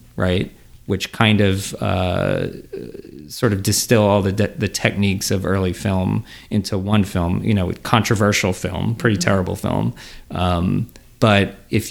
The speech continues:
Speaker 1: if you look at it from just a, uh, film technique standpoint,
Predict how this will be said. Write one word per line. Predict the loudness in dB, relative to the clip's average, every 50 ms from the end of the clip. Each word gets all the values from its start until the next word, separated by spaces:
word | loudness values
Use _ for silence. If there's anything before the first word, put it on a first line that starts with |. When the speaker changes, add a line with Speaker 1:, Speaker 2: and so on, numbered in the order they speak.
| -4 -4
Speaker 1:
if | -2 0 2
you | 2 2
look | 4 4 4 4 4
at | 4 4 2
it | 2 0
from | 0 2 2 2 2
just | 2 0 0 0 0
a, | 0 0 0 -2 -4 -8 -8
uh, | -6 -6 -6 -6
film | -2 0 2 2 2 2
technique | 0 -2 -2 0 2 2 0 0 0
standpoint, | -2 -4 -2 -2 -2 -2 -4 -2 -2 0 -2 -4